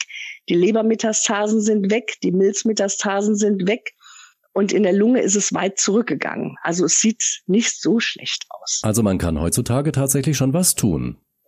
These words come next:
Speaker 1: Auf jeden Fall, ja. Mhm. Und man darf die Hoffnung nie aufgeben. Und ich sag ja immer, mm, der Körper muss mit dem Geist ja auch so ein bisschen, ja, zusammenspielen. Also wenn,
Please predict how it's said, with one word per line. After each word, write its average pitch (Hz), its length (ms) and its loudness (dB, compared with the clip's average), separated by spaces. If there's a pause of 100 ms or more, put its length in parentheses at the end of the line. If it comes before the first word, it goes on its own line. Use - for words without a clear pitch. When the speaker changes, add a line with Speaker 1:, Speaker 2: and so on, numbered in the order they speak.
(520)
Speaker 1:
Auf - 160 -6
jeden 220 180 2
Fall, - 340 -4
ja. - 180 -4 (260)
Mhm. 170 280 2
Und 233 120 2
man 208 160 0
darf 196 180 -2
die 214 120 0
Hoffnung 240 360 2
nie 226 160 4
aufgeben. 240 640 0 (500)
Und 202 140 -2
ich - 140 2
sag 269 260 0
ja 269 100 2
immer, 285 380 2
mm, 254 560 2 (560)
der 214 80 2
Körper 247 460 0
muss 254 220 2
mit 247 120 2
dem 233 160 2
Geist 202 400 0
ja 220 60 0
auch 208 100 -4
so - 160 -2
ein 196 80 0
bisschen, 247 560 2 (640)
ja, 254 280 0
zusammenspielen. 220 1040 2
Also 196 260 -2
wenn, 208 180 2